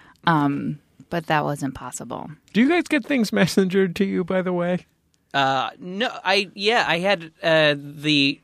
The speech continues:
Speaker 3: something we talked about when I was on June's podcast is I, I had a few lines in a Sandra Bullock movie way back when,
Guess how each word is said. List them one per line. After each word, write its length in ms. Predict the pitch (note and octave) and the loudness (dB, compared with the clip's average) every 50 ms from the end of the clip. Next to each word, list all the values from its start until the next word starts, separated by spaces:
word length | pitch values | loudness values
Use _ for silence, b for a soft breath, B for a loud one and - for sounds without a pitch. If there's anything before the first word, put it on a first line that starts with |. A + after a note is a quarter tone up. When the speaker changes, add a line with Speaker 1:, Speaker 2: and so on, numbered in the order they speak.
| _ - - | _ -16 -8
Speaker 3:
something 280 | - - A3+ A3 A#3 G3 | -4 -2 0 0 0 0
we 140 | F#3+ G3 | 0 -2
talked 220 | D#3+ F#3 F3+ F3 - | 0 0 0 0 2
about 180 | E3 D#3 C#3+ | 0 0 0
when 80 | C#3 C#3 | 0 0
I 120 | C3+ C#3 | 0 0
was 120 | C3+ C3 B2+ | 0 -2 -2
on 240 | B2 A#2+ A#2 A#2+ A#2 | -4 -4 -4 -6 -6
June's 320 | - F#3 A3+ A#3 G#3+ - | -6 -4 -4 -4 -4 -4
podcast 720 | - D3 B2+ A2+ G#2+ - - A#2+ G#2+ G#2 G#2 G2+ - - | -2 -2 -2 -2 -2 -4 -6 -6 -4 -6 -6 -8 -12 -14
is 240 | - B2+ A#2+ A2+ A#2 - | -12 -12 -12 -12 -12 -6
I, 380 | - C3+ D3 D#3+ D#3+ D#3 D#3 D#3+ - | -2 -2 0 0 0 0 -2 -2 -2
I 200 | C#3+ D#3 F3 E3+ | 0 0 0 2
had 140 | D3+ E3 D#3 | 0 0 -2
a 60 | D3+ | -2
few 220 | - - E3+ D#3 | -2 -4 -2 0
lines 340 | D3 D3+ D3 C#3+ C#3 C3+ B2+ | 0 2 2 0 0 -2 -6
in 80 | C3 A#2+ | -8 -8
a 80 | A#2 | -8
Sandra 340 | - - D#3+ D3+ C#3+ C3+ C3 | -4 0 0 0 0 -2 -4
Bullock 360 | A2+ - C#3+ C#3+ C3 - - | -2 0 0 0 0 -2 -4
movie 400 | B2+ B2 A2 G2+ A2 G#2+ G#2+ A2 | -8 -8 -8 -6 -8 -8 -6 -6
way 180 | A2 A#2 A2+ A2+ | -2 -2 -2 -2
back 300 | G#2+ A2 G#2 G2+ - - | 0 -2 -2 -2 -4 -4
when, 360 | A2 G2+ F#2+ F#2+ F#2 G#2 | -6 -4 -4 -4 -6 -8